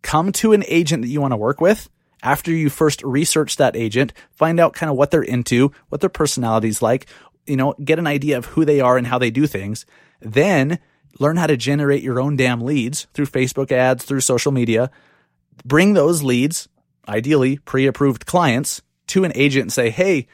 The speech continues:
you know what? I've been watching you for a while. I love your content. I really wanna work with you. Here, I have a pre-approved buyer. Here you go.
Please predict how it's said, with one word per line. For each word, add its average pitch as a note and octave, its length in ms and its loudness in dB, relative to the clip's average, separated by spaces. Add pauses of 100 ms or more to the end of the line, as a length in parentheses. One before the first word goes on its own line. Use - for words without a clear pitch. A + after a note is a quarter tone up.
(200)
you C3+ 100 -8
know C#3 100 -2
what? D#3 240 2
I've C#3 100 0
been C3 120 -2
watching D3 320 0
you D3+ 80 -4
for C#3+ 160 -2
a C3 40 2
while. A#2 340 2
I G#2+ 80 -6
love B2 200 0
your C3 100 -4
content. A#2+ 520 -2 (340)
I C#3+ 80 2
really G3 220 6
wanna C3 180 0
work B2 240 0
with A2 160 -2
you. G#2 300 -4 (580)
Here, D#3 320 4
I C#3+ 140 2
have F#3+ 120 4
a C4 60 -2
pre-approved C#3 640 0
buyer. A2+ 340 2 (240)
Here D3+ 220 0
you G3 160 0
go. G2 320 0